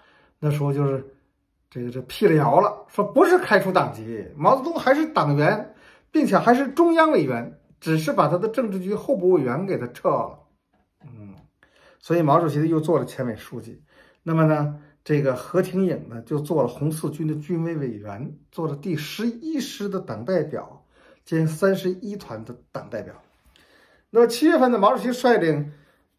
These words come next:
这个带兵下山去迎，去迎这二十八团。那，那时候这个，呃，二十八团就是朱德跟毛主席会师之后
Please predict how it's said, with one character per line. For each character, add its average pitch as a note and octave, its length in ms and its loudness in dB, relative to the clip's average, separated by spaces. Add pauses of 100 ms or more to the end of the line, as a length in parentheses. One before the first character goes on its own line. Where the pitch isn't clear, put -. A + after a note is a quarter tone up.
这 F#3+ 220 6
个 D#3 640 4 (840)
带 G3+ 200 8
兵 G3+ 340 -4
下 F3+ 240 2
山 F#3+ 220 2
去 F#3 160 -4
迎， D#3+ 340 -2
去 - 220 -8
迎 D3 240 -2
这 G3 100 2
二 G3 220 2
十 - 80 -4
八 F3+ 160 6
团。 B2 340 -8 (160)
那， A#2+ 320 -8
那 D3 180 -4
时 - 140 -12
候 D3+ 100 -2
这 D#3 160 -2
个， C#3 360 -4 (1000)
呃， D#3 380 4 (800)
二 A#3 140 6
十 G3+ 100 -4
八 A3 160 6
团 D3+ 240 -2
就 F3+ 100 0
是 D3+ 140 -6
朱 E3 240 -8
德 D3 440 -4 (1900)
跟 F3+ 160 2
毛 E3+ 160 6
主 D#3+ 60 -2
席 E3 80 -2
会 E3 180 -2
师 D#3+ 220 -4
之 - 180 -12
后 - 440 -2